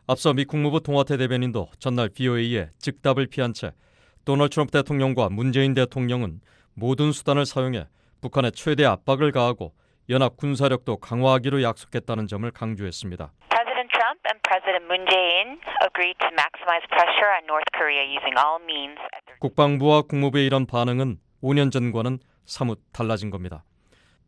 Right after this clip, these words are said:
Speaker 1: 캐서린 윌킨슨 당시 국방부 동아태 대변인은 이천십이 년 전술핵 재배치 방안에 대한 비오에이 논평 요청에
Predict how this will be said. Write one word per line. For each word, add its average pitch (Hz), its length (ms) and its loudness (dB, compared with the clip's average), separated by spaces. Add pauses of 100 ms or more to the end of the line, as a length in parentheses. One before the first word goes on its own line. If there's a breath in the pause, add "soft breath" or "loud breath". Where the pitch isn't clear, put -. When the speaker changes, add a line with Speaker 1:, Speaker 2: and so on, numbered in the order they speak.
Speaker 1:
캐서린 151 520 2
윌킨슨 127 580 -2
당시 120 260 -4
국방부 127 540 -2
동아태 123 380 -2
대변인은 113 540 -4 (420)
이천십이 131 580 -2
년 98 280 -2 (160)
전술핵 143 480 0
재배치 131 380 -2
방안에 123 340 0
대한 101 320 -4
비오에이 127 400 2
논평 120 420 -2
요청에 107 440 -6